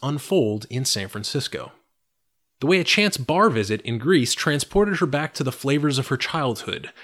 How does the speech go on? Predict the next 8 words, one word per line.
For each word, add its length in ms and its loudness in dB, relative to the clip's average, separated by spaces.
reigniting 600 4
her 100 0
passion 420 0
for 120 -6
mastika 600 0
and 260 -2
inspiring 680 2
her 320 -4